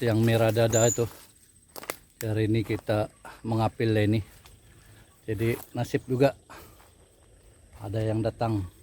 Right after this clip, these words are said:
merah dadah. Ah, da-, dapat empat ekor itu,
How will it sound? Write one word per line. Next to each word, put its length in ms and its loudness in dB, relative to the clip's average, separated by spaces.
merah 260 -2
dadah. 460 0
Ah, 560 -6
da-, 380 -6
dapat 240 -6
empat 220 -4
ekor 320 -4
itu, 160 -6